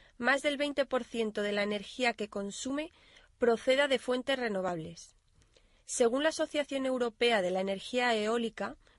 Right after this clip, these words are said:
veintiún países miembros de la Unión Europea cumplirán su compromiso en este asunto.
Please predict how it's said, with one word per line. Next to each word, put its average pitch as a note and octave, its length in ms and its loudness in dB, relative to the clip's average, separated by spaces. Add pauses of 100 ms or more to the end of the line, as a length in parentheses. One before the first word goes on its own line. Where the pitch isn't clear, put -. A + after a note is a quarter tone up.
veintiún A3+ 540 0
países C#4 480 0
miembros A3+ 420 -4
de G#3 80 -4
la G3+ 100 -4
Unión A3 240 -2
Europea A#3+ 640 0 (220)
cumplirán A3+ 580 -2
su C#4 140 -6
compromiso B3+ 600 -2
en A#3 120 0
este A3+ 200 -4
asunto. E3+ 540 -8